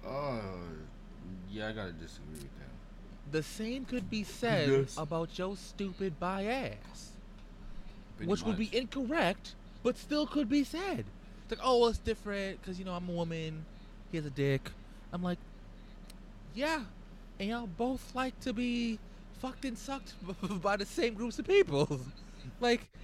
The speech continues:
Speaker 2: oh my God, I'm sorry. I just, I, I, I can't really understand it, you know, like, I just, and so, that's, <laughs> I don't even know, bro.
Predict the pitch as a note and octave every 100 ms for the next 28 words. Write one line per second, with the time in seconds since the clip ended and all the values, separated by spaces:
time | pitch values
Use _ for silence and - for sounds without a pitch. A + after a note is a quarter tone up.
0 | - - - - - - - - - -
1 | - - F#3+ E3 A2+ A#2 A#2 C#3 D#3+ D#3
2 | A2+ C#3+ G3 F3 E3 F#3 - G#3+ A#3 -
3 | F#3+ A#3 - B3 G#3+ A3+ A3 A3 G3+ -
4 | A3+ A3+ A3+ G#3+ - G3 G3+ G#3 G3 F#3
5 | E3 F3 F3+ F#3 - - - - - G3
6 | G#3+ B3+ B3 F3 B3+ - - G3+ - -
7 | - - - - - - - - - -
8 | - - - - - - - - - -
9 | - - - - - - - - - -
10 | - A#2+ A#2+ G#2 G2 G2 G2